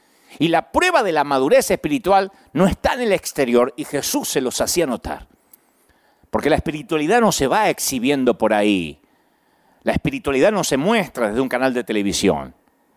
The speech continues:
La espiritualidad no se demuestra a los gritos, ni sacando decretos, se desarrolla dentro de nosotros.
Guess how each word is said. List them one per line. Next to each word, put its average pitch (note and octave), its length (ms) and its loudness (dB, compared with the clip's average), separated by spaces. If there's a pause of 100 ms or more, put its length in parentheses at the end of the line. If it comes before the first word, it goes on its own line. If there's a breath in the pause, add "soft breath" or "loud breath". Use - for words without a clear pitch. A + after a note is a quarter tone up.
(140)
La G2 80 -4
espiritualidad C#3 680 -2
no F#3+ 100 -6
se D#3 140 -4
demuestra F3 500 0
a A#2+ 40 -2
los G#2+ 140 0
gritos, C#3+ 640 -4 (300 soft breath)
ni B2 640 -2
sacando C3+ 400 -4
decretos, B2+ 760 -2 (460 soft breath)
se G3 140 2
desarrolla A#3 520 2
dentro B3+ 460 2
de A2 80 4
nosotros. - 680 -8